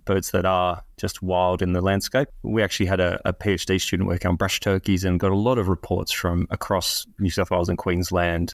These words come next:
urban and non-urban, and that's great as well. It allows us to ask questions about,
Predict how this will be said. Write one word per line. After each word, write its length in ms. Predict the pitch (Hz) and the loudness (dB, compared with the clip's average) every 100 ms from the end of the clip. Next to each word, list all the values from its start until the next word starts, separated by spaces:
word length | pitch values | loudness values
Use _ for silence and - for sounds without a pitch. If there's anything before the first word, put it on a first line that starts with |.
| - | 0
urban 200 | 98 92 | 0 2
and 120 | 87 | 2
non-urban, 340 | 90 92 85 92 | 2 2 2 2
and 140 | 98 | 2
that's 200 | 127 - | 0 -2
great 300 | - 95 90 | -2 0 0
as 140 | 87 | 0
well. 160 | 95 95 | 2 2
It 40 | |
allows 280 | 98 90 - | 2 0 0
us 160 | 90 - | -4 -4
to 380 | - 92 87 - - 104 | -2 0 2 -2 -4 -2
ask 240 | 92 - | -2 -2
questions 480 | - 98 - 85 87 | -2 -2 0 0 0
about, 280 | 90 85 | 0 -2